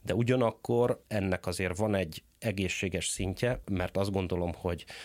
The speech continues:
kellene egy olyan árszintet, és biztos vagyok benne, hogy a döntéshozóknak a fejében, monetáris politikai döntéshozók előkészítő anyagai között ott van az, hogy mi lenne az az ideális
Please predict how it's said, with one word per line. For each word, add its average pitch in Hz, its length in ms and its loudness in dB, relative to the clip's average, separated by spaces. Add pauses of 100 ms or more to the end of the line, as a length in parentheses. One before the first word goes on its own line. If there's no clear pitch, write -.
(120)
kellene 92 480 0
egy 82 120 -2
olyan 85 220 0
árszintet, 85 580 -4
és 87 120 -4
biztos 92 400 -2
vagyok 87 340 -2
benne, 87 240 0
hogy 82 140 -2
a 85 60 0
döntéshozóknak 80 640 -2
a - 40 -6
fejében, 82 480 -4
monetáris 82 420 -2
politikai 82 460 -8
döntéshozók 87 680 -4 (220)
előkészítő 90 600 -2
anyagai 87 240 -2
között 85 300 -6
ott 90 180 -4
van 87 140 -2
az, 80 120 -2
hogy 85 120 -6
mi 85 100 -2
lenne 85 240 -2
az 78 100 -4
az 80 120 -4
ideális 85 640 -4